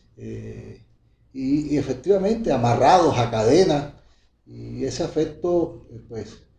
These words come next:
para mí no, yo veía al animal, no podía entender esa conexión entre un perro y, y el ser humano, simplemente que prestaba, pues, un servicio. Eh, y en una situación ahora en Valledupar de mi vida me quedé solo,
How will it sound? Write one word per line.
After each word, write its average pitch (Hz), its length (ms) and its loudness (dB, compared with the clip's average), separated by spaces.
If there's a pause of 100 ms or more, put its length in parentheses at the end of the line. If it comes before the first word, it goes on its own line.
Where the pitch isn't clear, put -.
(420)
para 117 220 -8
mí 131 140 -2
no, 160 500 -4
yo 147 140 0
veía 170 180 4
al 165 60 2
animal, 151 360 0
no 175 140 0
podía 175 260 6
entender 147 420 0
esa 143 220 -2
conexión 135 560 -6
entre 107 840 -8
un 127 240 -10
perro 139 500 0
y, 104 320 -8 (100)
y 101 160 -10
el 98 100 -4
ser 117 200 -6
humano, 117 400 -4 (240)
simplemente 120 520 -8
que 120 100 -8
prestaba, 110 420 -8
pues, 104 160 -10
un 104 120 -16
servicio. 101 420 -12 (1200)
Eh, - 440 -20
y 143 120 4
en 147 80 4
una 202 160 2
situación 175 500 -4
ahora 165 180 0
en 147 60 -2
Valledupar 127 380 -4
de 143 80 2
mi 117 100 -4
vida 139 160 2
me 127 140 -4
quedé 110 240 0
solo, 120 380 -6